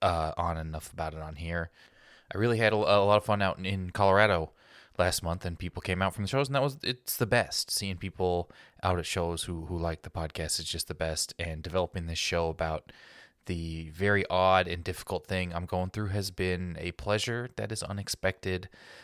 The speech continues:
and makes me very happy, and I'm very proud of the show. Um, like I said, though, I've got those dates coming up, kyleayers dot com slash shows.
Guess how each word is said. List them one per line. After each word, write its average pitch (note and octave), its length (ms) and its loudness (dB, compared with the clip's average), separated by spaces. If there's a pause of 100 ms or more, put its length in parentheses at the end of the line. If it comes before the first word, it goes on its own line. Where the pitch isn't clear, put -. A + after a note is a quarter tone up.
(100)
and F2+ 140 0
makes F2+ 160 -2
me F2 80 -2
very A2 220 8
happy, G2+ 280 4
and F2 80 0
I'm F2 80 -4
very F2+ 180 2
proud E2+ 300 -2
of D2+ 60 -8
the D#2+ 60 -8
show. - 340 -8 (420)
Um, D#2 580 -6
like F#2 220 4
I F#2 40 -2
said, F2+ 180 -4
though, F2 140 2
I've E2 120 -8
got F2+ 140 0
those F#2+ 140 2
dates G#2 200 2
coming G2 180 0
up, - 200 -2
kyleayers F2 580 0
dot F#2 220 2
com D#2+ 320 -6
slash F#2+ 320 2
shows. E2 640 -2